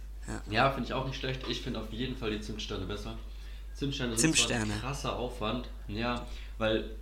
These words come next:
Speaker 2: du musst die halt, das, damit der Sternchen formen und dann musst du immer wieder neuen Teig ausrollen und sowas.
Speaker 1: Mhm.
Speaker 2: Deswegen gab's bei mir zu Hause immer nur so Zimtquadrate, weil du einfach den
Speaker 1: <laughs>
Speaker 2: Teig einmal ausgerollt hast und kurz in Quadrate
Speaker 1: Effektivität wird
Speaker 2: aber dadurch,
Speaker 1: großgeschrieben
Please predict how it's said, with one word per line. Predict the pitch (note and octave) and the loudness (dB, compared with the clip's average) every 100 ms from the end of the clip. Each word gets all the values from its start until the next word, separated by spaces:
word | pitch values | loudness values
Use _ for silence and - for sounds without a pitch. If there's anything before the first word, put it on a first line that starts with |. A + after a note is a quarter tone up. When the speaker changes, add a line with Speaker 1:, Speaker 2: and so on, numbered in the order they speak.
| - - A2 | -10 -8 -6
Speaker 2:
du | A#2+ | 0
musst | A#2+ C3 | 0 2
die | A#2 | 2
halt, | A2 A2 - | 4 2 -2
das, | G#2+ - | -6 -4
damit | A#2 G#2+ G#2+ | 0 0 2
der | G#2+ | 0
Sternchen | G#2 A#2 A#2+ A#2 | 2 2 0 -4
formen | - B2 A#2+ | 0 0 2
und | G#2 | 0
dann | G2+ | -2
musst | G2+ A2 | -2 -2
du | |
immer | A2 | 0
wieder | G2+ G2+ | 2 2
neuen | G2+ A2+ A#2+ | 4 2 0
Teig | A#2 A#2+ A#2 | 0 -2 0
ausrollen | A#2 A#2 A#2+ A#2+ | -2 -2 -2 -2
und | A#2+ | -2
sowas. | B2 B2 - - - - | -2 -2 -4 -8 -8 -4
Speaker 1:
Mhm. | |
Speaker 2:
Deswegen | A2 G#2+ G#2 | -2 0 0
gab's | G#2+ G#2+ | 0 0
bei | - G2+ | 0 0
mir | A2+ | 0
zu | A2 G#2 | 0 0
Hause | A2 | 0
immer | G#2+ | 2
nur | A2 G#2 | 2 2
so | G#2 G2+ | 2 0
Zimtquadrate, | - A#2+ - A2 G2+ G#2+ A2+ C#3+ A2+ | -2 -2 0 0 4 4 4 2 -2
weil | G2 | 2
du | G#2 | 4
einfach | - - G2+ - - | 8 10 8 4 4
den | D#3 C#3 | 4 6
Speaker 1:
<laughs> | |
Speaker 2:
Teig | D#3+ - | 8 10
einmal | B2+ - | 12 12
ausgerollt | C3 - C3 C#3+ C#3+ | 10 8 10 10 12
hast | D3+ C3 | 10 8
und | A#2 | 12
kurz | D#3 - | 12 12
in | C#3 | 10
Quadrate | B2+ A#2 D3 C#3+ | 6 10 12 12
Speaker 1:
Effektivität | C3+ - C#3+ C#3+ | 10 12 12 12
wird | B2 | 8
Speaker 2:
aber | C#3+ C#3+ | 10 12
dadurch, | D3 D#3+ | 12 12
Speaker 1:
großgeschrieben | C#3+ A#2 A2+ | 12 8 4